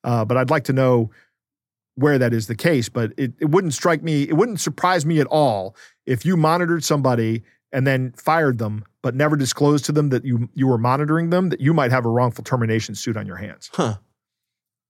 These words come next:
Speaker 2: Yeah, I mean, I, I like the idea of having, uh, like, an organizational wiki about security and monitoring.
Speaker 1: Right.
Speaker 2: So that everyone in the organization knows, you know, you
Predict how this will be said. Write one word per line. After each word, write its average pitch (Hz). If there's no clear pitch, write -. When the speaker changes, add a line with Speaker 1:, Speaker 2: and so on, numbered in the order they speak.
Speaker 2:
Yeah, 170
I 151
mean, 185
I, 185
I 180
like 233
the 175
idea 135
of 104
having, 104
uh, 85
like, 92
an 101
organizational 95
wiki 123
about 101
security 113
and 104
monitoring. 120
Speaker 1:
Right. 120
Speaker 2:
So -
that 98
everyone 101
in 101
the 104
organization 98
knows, 90
you 101
know, 90
you 95